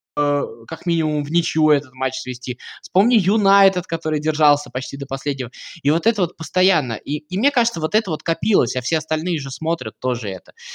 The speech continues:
И вот сейчас вот эта вот магия, я не говорю, что что-то произойдет, нет,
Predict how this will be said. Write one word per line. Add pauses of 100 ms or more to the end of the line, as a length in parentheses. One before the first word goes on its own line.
(140)
И
вот
сейчас
вот
эта
вот
магия, (520)
я
не
говорю,
что
что-то
произойдет,
нет,